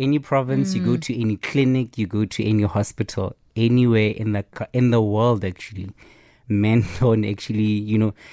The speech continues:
Speaker 1: they, they call it a, a poor health seeking behavior.
Speaker 2: Mm.
Speaker 1: That's what we men have, yeah.
Speaker 2: It's concerning.
Speaker 1: Very concerning. Very
Speaker 2: Extremely.
Speaker 1: concerning.
Speaker 2: Talk to us about high functioning depression.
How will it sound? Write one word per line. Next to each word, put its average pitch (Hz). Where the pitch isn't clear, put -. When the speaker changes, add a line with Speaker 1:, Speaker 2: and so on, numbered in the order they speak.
Speaker 1:
they, 135
they 127
call 143
it 135
a, 120
a 113
poor 135
health 113
seeking 110
behavior. 101
Speaker 2:
Mm. 170
Speaker 1:
That's 117
what 107
we 104
men 98
have, 85
yeah. -
Speaker 2:
It's -
concerning. 196
Speaker 1:
Very 98
concerning. 90
Very 110
Speaker 2:
Extremely. 110
Speaker 1:
concerning. 95
Speaker 2:
Talk 415
to 381
us 330
about 247
high 208
functioning 214
depression. -